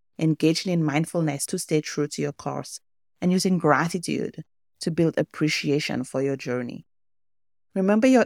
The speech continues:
inner dialogue has the power to either protect you from pressures of societal expectations or to amplify them. And so choose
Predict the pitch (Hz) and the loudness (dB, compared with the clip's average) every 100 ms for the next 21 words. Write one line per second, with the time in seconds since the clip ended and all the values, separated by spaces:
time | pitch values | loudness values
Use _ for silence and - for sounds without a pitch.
0 | - 190 180 156 139 160 170 175 175 160 | 2 0 0 0 2 2 2 -2 -6 -4
1 | 160 160 - 170 170 - - 143 151 - | -4 -6 -4 -2 -2 -4 -6 -4 -4 -4
2 | 160 - - 165 - 180 - 156 151 - | -6 -6 -8 -8 -6 -10 -4 -4 -4 -2
3 | 131 147 185 196 - - 156 151 - 131 | -4 -2 -6 -6 -6 -6 -4 -4 -2 -4
4 | 139 147 143 - 135 143 127 143 226 233 | -4 -4 -4 -6 -10 -8 -6 -4 -2 -4
5 | 285 - - _ _ _ _ 233 226 247 | -4 -10 -16 _ _ _ _ 4 4 2
6 | - _ - - 165 170 165 - 123 - | -4 _ -12 -2 -2 -2 -4 -6 -8 -8
7 | 131 143 147 _ _ _ _ - 170 196 | -10 -12 -14 _ _ _ _ -6 0 0
8 | - - 233 | 2 2 2